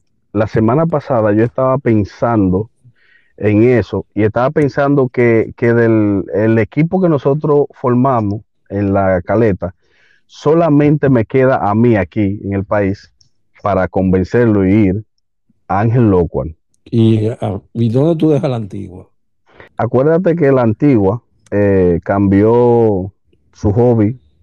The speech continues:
Speaker 1: de, de, cambió de, del deporte acuático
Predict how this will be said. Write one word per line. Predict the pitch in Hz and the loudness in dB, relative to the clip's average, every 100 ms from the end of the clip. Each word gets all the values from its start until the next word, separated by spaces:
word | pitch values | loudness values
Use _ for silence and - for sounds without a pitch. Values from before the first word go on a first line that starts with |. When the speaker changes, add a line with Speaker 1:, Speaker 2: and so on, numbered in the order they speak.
| _ _ _ _ - | _ _ _ _ -10
Speaker 1:
de, | 78 92 90 | -4 0 0
de, | 90 92 87 82 62 - | 0 0 2 0 -4 -6
cambió | 92 101 117 | -2 0 2
de, | 135 127 | 2 2
del | 117 110 104 | 0 -2 -2
deporte | 98 - 127 151 151 | -4 -2 -2 0 -2
acuático | 143 139 110 98 104 113 127 | -4 -2 -4 -4 -6 -8 -8